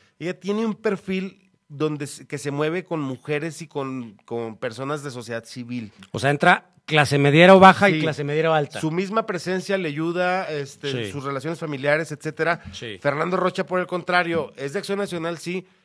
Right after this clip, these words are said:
Speaker 1: pero no está tan conectado a, a esa clase media, cas-, clase media que está en el
Speaker 2: Tienes
Speaker 1: Distrito
Speaker 2: razón.
Speaker 1: quinto, ¿eh? Aguas. Fernando
Speaker 2: Aguas.
Speaker 1: Rocha ha sido más de tianguis, más de,
Speaker 2: Aquí
Speaker 1: del,
Speaker 2: sí puede
Speaker 1: de
Speaker 2: haber
Speaker 1: los
Speaker 2: competencia
Speaker 1: comités.
Speaker 2: para que vean.
Speaker 1: Se
Speaker 2: Aquí
Speaker 1: le puede
Speaker 2: sí puede.
Speaker 1: complicar. Y
Speaker 2: Y
Speaker 1: tiene
Speaker 2: en el
Speaker 1: rato,
Speaker 2: sexto.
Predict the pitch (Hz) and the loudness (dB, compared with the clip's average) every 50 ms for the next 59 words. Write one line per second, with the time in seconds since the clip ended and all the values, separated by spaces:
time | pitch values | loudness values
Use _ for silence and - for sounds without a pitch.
0 | _ _ - 143 143 147 147 147 160 170 165 - - 190 185 - 190 196 190 208 | _ _ -6 -4 -2 -2 -2 -2 -4 -4 -4 -6 -10 -10 -8 -8 -8 -6 -6 -6
1 | 196 160 120 - 175 196 220 214 175 143 120 117 117 117 123 139 131 - 175 - | -6 -6 -6 -4 -4 -4 -2 -2 -2 -4 -4 -6 -8 -8 -8 -8 -8 -8 -6 -4
2 | 170 160 143 170 151 147 135 131 135 147 165 147 - - 151 160 - - - 170 | -4 -4 -4 -4 -6 -4 -4 -2 0 0 -2 -2 -2 -2 -2 -2 -4 -2 0 2
3 | 165 180 - 185 170 151 156 160 165 - 139 - 143 135 143 156 151 139 110 110 | 2 2 0 -2 -2 -2 -2 -4 -6 -8 -8 -8 -6 -4 -4 -4 -2 -4 -4 -4
4 | 113 107 107 110 - - 113 117 175 220 202 - - 107 107 123 147 - _ _ | -4 -4 -4 -6 -6 -6 -6 -6 -4 -6 -4 -4 -6 -6 -4 -6 -8 -10 _ _
5 | _ _ _ - 107 143 190 170 147 113 - - 120 107 107 113 - - 196 196 | _ _ _ -4 -2 0 0 0 -2 -6 -8 -10 -4 0 0 2 2 2 2 0
6 | 190 196 190 147 156 196 196 190 180 180 165 175 170 - 165 151 147 156 165 160 | 0 0 -4 -2 -2 -2 0 0 0 -2 -2 -4 -6 -4 -2 0 0 0 -2 -4
7 | 147 160 165 165 147 - - - - _ _ - 123 135 151 151 139 156 135 165 | -6 -6 -8 -8 -10 -14 -20 -20 -20 _ _ -4 0 2 2 2 2 2 2 2
8 | 165 151 147 135 139 160 135 - 165 160 160 156 147 147 139 131 127 151 135 139 | 2 0 2 4 4 2 6 8 8 10 10 10 8 8 6 4 2 0 -2 2
9 | 135 151 147 147 - 214 220 214 202 156 156 143 - - 120 120 117 - 135 139 | 2 2 2 4 4 4 6 6 4 4 2 0 0 0 0 0 0 -2 -2 -2
10 | 139 131 113 98 92 - - 151 151 147 143 151 170 139 143 156 165 160 156 107 | -2 -2 -2 -4 -6 -2 0 0 2 2 2 0 0 2 2 0 0 0 -4 -6
11 | 92 127 127 110 - 131 120 104 107 123 127 - 170 - - - 151 151 190 202 | -6 -8 -12 -8 -6 -6 -6 -6 -8 -12 -8 -2 2 4 6 6 8 8 8 8
12 | 208 156 - 247 247 110 - | 8 6 6 2 2 0 -4